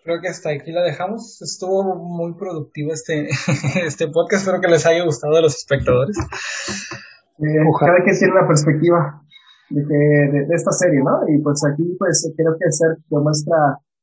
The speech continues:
Speaker 2: la afición que tiene por este misma. Eh, yo creo que yo la leí en su tiempo y fue víctima de su tiempo,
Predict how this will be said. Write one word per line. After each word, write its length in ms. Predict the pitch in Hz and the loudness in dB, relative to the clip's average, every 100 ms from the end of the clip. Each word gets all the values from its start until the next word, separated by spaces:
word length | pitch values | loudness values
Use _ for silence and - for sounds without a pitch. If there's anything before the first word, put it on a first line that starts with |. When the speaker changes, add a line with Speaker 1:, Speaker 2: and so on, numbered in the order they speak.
| _ - | _ 0
Speaker 2:
la 100 | 147 | 2
afición 360 | 151 147 190 190 | 2 0 0 0
que 100 | 180 147 | -2 2
tiene 200 | 165 160 | 2 2
por 160 | 156 143 | 2 2
este 180 | 143 156 | 0 -2
misma. 320 | 147 180 277 - _ _ | 0 0 -2 -6 _ _
Eh, 600 | 143 143 139 135 139 143 | 0 2 4 2 2 0
yo 100 | 147 147 | -4 -2
creo 160 | 165 | -2
que 160 | 160 165 | 0 2
yo 100 | 156 165 | 4 4
la 160 | 170 | 4
leí 240 | 156 147 165 | 4 2 2
en 100 | 160 | -2
su 220 | 156 143 | -4 -2
tiempo 560 | 156 160 208 269 277 | -2 0 -2 -2 -2
y 240 | 160 143 139 | 0 -2 0
fue 120 | 160 160 | -2 -2
víctima 320 | 156 165 156 | -4 -2 0
de 80 | 143 | 0
su 140 | 143 - | -2 -4
tiempo, 500 | 160 160 202 233 | -4 -2 -4 -4